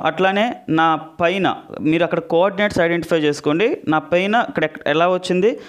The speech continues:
నా hair మీద ఒక coordinate వచ్చింది. But same ఇదే ఇమేజ్ని నేను కొంచెం zoom చేస్తే అది బేసిక్‌గా pixel ఎక్కడ వచ్చింది, నా shirt కాకుండా నా షర్ట్కి back side ఉన్న tail మీద వచ్చింది.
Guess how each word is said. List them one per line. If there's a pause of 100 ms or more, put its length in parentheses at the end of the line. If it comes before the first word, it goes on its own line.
(180)
నా (100)
hair
మీద
ఒక
coordinate
వచ్చింది. (480)
But (160)
same (240)
ఇదే (160)
ఇమేజ్ని (200)
నేను
కొంచెం (100)
zoom
చేస్తే (280)
అది
బేసిక్‌గా (100)
pixel
ఎక్కడ
వచ్చింది, (440)
నా (100)
shirt
కాకుండా
నా
షర్ట్కి (100)
back
side
ఉన్న (260)
tail
మీద
వచ్చింది.